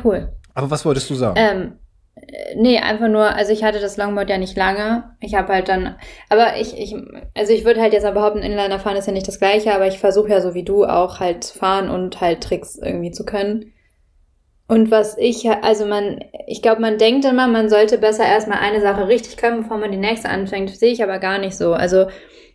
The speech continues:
Speaker 1: ich versuch tatsächlich so viel auf einmal, weil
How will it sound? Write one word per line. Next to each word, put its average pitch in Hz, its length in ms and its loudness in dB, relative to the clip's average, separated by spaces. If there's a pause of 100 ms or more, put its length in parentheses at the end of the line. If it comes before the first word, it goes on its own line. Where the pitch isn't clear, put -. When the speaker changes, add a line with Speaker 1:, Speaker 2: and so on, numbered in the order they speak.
(240)
Speaker 1:
ich 226 140 -2
versuch 233 260 2
tatsächlich 233 420 2
so 240 140 2
viel 240 140 4
auf 220 140 2
einmal, 196 560 -2
weil 196 340 2